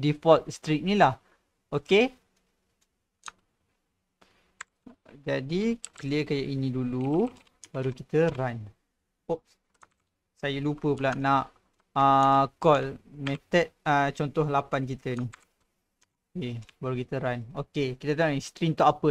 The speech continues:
Nampak? Kalau kita, ah, lihat balik kita punya contoh lapan ni, nampak string kita ni, okey, kita ada, ah, tiga je huruf besar iaitu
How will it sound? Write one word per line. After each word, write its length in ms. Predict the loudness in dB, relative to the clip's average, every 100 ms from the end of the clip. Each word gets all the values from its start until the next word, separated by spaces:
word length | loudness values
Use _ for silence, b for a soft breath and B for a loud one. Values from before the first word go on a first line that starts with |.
| 2
Nampak? 400 | 10 10 10 0 _ _ _ _ _ _ _ _ _ _ 0
Kalau 160 | 2
kita, 640 | 2 0 4 8 8 6 0 b b b 2
ah, 880 | 8 12 12 12 12 10 8 4 -6 _ _ _ -20 -10
lihat 480 | 0 2 6 4 6
balik 400 | 4 6 2 -2 -4
kita 160 | -2
punya 400 | 0 2 2 4 4 2 2 0
contoh 360 | 0 -2 2 6
lapan 340 | 8 8 8 8
ni, 100 | 6
nampak 280 | 4 4 2
string 320 | 0 2 4
kita 360 | 2 8 8 10
ni, 200 | 6 0 b b b _
okey, 320 | 6 8 6 0 -12
kita 320 | 4 8 8
ada, 480 | 8 6 6 4 2 b b b
ah, 200 | 8 8
tiga 400 | 8 2 8 10 10
je 80 |
huruf 400 | 6 4 6 6
besar 400 | 4 0 4 4
iaitu 520 | 4 2 2 2 0